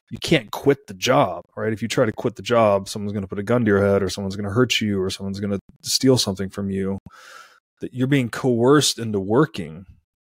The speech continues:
well, then that's a non-consensual job. So that is a form of slavery.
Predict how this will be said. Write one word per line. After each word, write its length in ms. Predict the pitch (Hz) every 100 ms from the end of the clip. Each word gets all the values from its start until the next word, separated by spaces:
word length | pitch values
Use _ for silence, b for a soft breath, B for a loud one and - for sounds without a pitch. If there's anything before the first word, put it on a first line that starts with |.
| _ -
well, 160 | 113
then 120 | 113 117
that's 220 | 131 -
a 60 |
non-consensual 1700 | 117 113 113 117 117 113 110 _ - 107 - - 120 113 107 98 92 95 _ _ _ _ _ _ _ _ -
job. 460 | 127 107 90 92 - _ _ _ _
So 180 | - 113
that 260 | 104 113 104
is 140 | 104
a 80 | 104
form 440 | - 101 95 98 92
of 140 | 95
slavery. 720 | - - 135 131 95 85 104